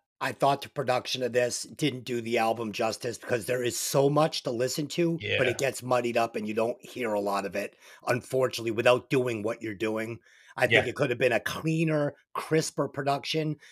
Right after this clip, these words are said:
Speaker 1: that would have separated all of these amazing things going on and brought 'em to the front more, like some single note piano notes he's slipping in that you don't pick up unless you do
Speaker 2: Right,
Speaker 1: something like
Speaker 2: yeah,
Speaker 1: that.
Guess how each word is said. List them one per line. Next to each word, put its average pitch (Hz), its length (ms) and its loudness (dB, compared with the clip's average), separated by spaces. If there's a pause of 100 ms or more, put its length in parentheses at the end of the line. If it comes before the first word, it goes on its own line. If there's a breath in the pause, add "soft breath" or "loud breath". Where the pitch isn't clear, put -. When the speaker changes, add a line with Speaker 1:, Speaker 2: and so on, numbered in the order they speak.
(160 loud breath)
Speaker 1:
that 135 220 0
would 135 180 2
have 135 320 0
separated 147 800 -2 (100)
all 147 220 2
of 139 120 -2
these 139 180 -6
amazing 135 420 -2
things 127 240 -4
going 120 320 -4
on 113 320 0 (400 soft breath)
and 135 160 2
brought 117 220 6
'em 110 100 -4
to 117 80 -4
the 110 80 -12
front 110 380 -2
more, 107 240 2
like 104 180 0
some 123 160 -6
single 135 380 -2
note 123 260 2 (220)
piano 120 480 -2
notes 104 400 2 (180 loud breath)
he's 117 240 -4
slipping 117 520 -4
in 101 300 0 (280 loud breath)
that 120 140 -2
you 110 120 -6
don't 123 300 2
pick 120 240 -4
up 107 180 0
unless 113 320 -4
you 104 80 -10
do 117 160 0
Speaker 2:
Right, 107 60 6
Speaker 1:
something 92 400 -4
like 90 180 0
Speaker 2:
yeah, - 0 -
Speaker 1:
that. 85 240 -4